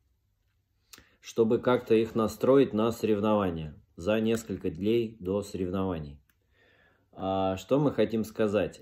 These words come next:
А, во-первых, задача родителей за несколько до соревнований, стараясь не изменять,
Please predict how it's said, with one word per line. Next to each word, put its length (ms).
А, 140
во-первых, 500
задача 460
родителей 880
за 220
несколько 460
до 120
соревнований, 840
стараясь 540
не 340
изменять, 840